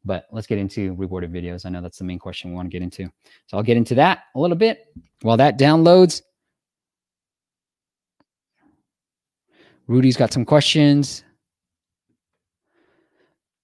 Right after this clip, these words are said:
Record scanner, best way to handle reviews where people complain about app not being free.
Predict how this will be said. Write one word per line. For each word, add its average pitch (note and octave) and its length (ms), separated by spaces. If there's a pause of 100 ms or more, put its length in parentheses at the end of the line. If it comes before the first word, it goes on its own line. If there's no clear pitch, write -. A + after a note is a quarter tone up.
(920)
Record D3+ 320
scanner, D#3 400
best D#3 240
way E3+ 80
to D#3 80
handle D#3 220
reviews C#3+ 420
where C#3 180
people D3 280
complain C#3+ 600
about A#2+ 360 (140)
app B2+ 180
not A#2 200
being B2 200
free. G3 420